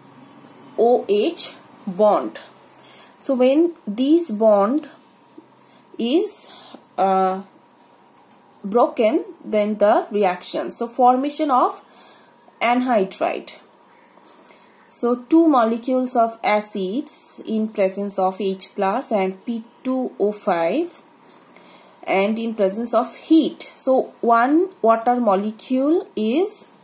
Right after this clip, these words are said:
released so that it forms anhydride. So, uh, from here we can see that one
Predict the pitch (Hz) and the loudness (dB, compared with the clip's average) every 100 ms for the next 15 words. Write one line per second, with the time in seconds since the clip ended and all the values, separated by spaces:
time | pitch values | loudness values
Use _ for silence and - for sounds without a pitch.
0 | _ - _ _ _ _ _ _ _ _ | _ -20 _ _ _ _ _ _ _ _
1 | - - 220 247 254 196 311 - - - | -20 -12 -4 -2 0 0 -2 -4 -10 -20
2 | - - - _ - - 240 233 214 247 | -20 -20 -20 _ -14 -6 -2 2 2 0
3 | 302 220 - 220 202 294 294 - 226 240 | -4 -8 -4 2 4 2 -2 -4 -2 0
4 | 269 247 208 190 - 190 - - - - | -2 -2 -2 -2 -2 -2 -2 -8 -12 -14
5 | - - - - - - - - - - | -20 -20 -20 -20 -20 -20 -20 -20 -20 -20
6 | - - - 247 247 254 - - - 214 | -20 -16 -4 2 2 2 -8 -14 0 4
7 | 202 196 190 202 - - - - - 240 | 4 4 2 0 -6 -20 -20 -18 -2 2
8 | 233 240 226 214 202 262 359 - 214 208 | 2 0 2 4 6 4 0 -6 -8 -4
9 | 208 208 220 208 233 269 214 208 220 392 | -4 -4 -6 0 0 0 0 0 2 -2